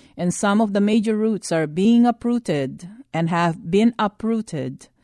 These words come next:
in twenty eighteen, and it already started breaking the roots from the other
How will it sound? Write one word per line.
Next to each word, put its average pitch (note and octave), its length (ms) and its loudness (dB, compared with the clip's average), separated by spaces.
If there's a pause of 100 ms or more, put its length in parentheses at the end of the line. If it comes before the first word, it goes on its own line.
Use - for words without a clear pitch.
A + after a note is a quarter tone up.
(440)
in F3 240 0
twenty F#3+ 400 -2
eighteen, D3 800 -4 (520)
and E3 420 -2 (380)
it D#3+ 160 -2
already F3 540 0
started G3+ 960 -4 (120)
breaking D#3 800 -2 (640)
the F3 180 0
roots F3 480 2 (100)
from E3 360 -2
the D#3+ 200 -6
other D#3+ 540 -2